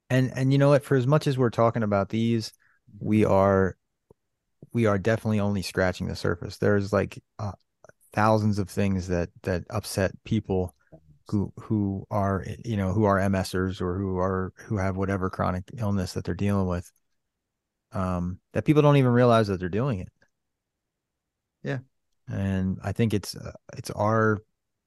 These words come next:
Speaker 1: we're in a position, you and I specifically, um, we're in a position to, to be the educators and to be the ambassadors now.
Speaker 2: Mm-hmm.
Speaker 1: Is it our responsibility to be? No. But should we?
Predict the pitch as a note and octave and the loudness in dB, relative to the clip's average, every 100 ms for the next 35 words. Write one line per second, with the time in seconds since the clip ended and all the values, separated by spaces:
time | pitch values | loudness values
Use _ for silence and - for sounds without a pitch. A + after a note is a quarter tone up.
0 | - G#2+ A#2 B2+ G#2 - F2+ E2 - F#2 | -6 2 4 4 2 0 -4 -4 -4 0
1 | F#2+ F#2+ F2+ - - C3 A#2+ F#2+ F#2 F2+ | 0 0 -2 -6 -6 -4 -4 -4 -4 -6
2 | - _ _ _ _ _ _ _ - F#2 | -10 _ _ _ _ _ _ _ -10 -4
3 | F2+ E2+ F2 G2 _ _ _ - A#2 B2+ | -2 -2 -6 -10 _ _ _ 0 4 4
4 | G#2+ G2 G2+ F#2+ F2+ F2+ - A2 F#2+ A#2 | 4 0 -2 -2 -6 -6 -8 -6 -2 2
5 | C#3 A2+ F2 F#2 F2+ F#2+ F2+ F2+ F2 F2 | 4 4 2 -2 -6 -4 -2 -2 -4 -4
6 | G#2 B2 A2+ F#2+ F2 F2 F2 - F2 E2+ | 0 2 2 2 0 -2 -2 -4 -8 -6
7 | F2+ F2 E2+ F#2+ - _ _ _ _ G#2+ | -4 -2 -4 -6 -12 _ _ _ _ -18
8 | G#2+ G#2 F#2+ G#2 G2+ F#2+ F2 - G#2+ B2 | -16 -16 -8 -4 2 2 2 0 0 2
9 | C#3+ D#3 E3+ F3 F3 F#3 B2 G2+ E2 G2 | 0 0 0 0 0 0 0 0 0 -4
10 | _ _ _ _ _ _ _ _ _ _ | _ _ _ _ _ _ _ _ _ _
11 | _ _ _ _ _ - F#2 - - B2 | _ _ _ _ _ -2 -2 -2 0 2
12 | D3+ D#3+ B2 | 2 0 -2